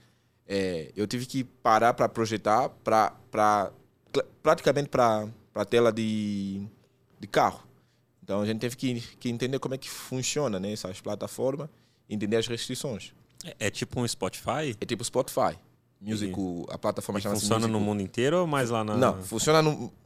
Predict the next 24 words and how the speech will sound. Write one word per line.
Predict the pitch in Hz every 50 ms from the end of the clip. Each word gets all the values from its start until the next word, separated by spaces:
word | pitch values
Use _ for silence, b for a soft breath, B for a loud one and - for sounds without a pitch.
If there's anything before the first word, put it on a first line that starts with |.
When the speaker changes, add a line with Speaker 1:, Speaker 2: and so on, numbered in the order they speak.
| _ _ _ _ _ _
Speaker 1:
hoje | - 143 151 170 202 190 165 156 139
o | 123 - 113
Musical, | 113 120 131 127 127 117 - - 131 139 147 147 - - - - - - -
o | 107
foco | - - 127 127 - 139
é | 120
mais | 123 120 117 110 113
em | 110
Angola, | 107 107 104 107 113 151 185 285 - - _ _ _
né? | 95 95 104 127 151 160
A | - 92 95
gente | 101 107 107
tá | - 104
pensando | 101 - 95 - - 98
em | 98
expandir | 95 - - - 101 98 98 92 104 110 101
pra | - 95
outros | 95 95 - - -
países, | - 90 92 104 113 107
mas | 107 104 101 - - -
hoje | 101 117 123 135 147 143 - - _
só | _ - - 107
tem | 101 - 117 117
músicas | 113 117 117 117 117 113 - - 107 107 -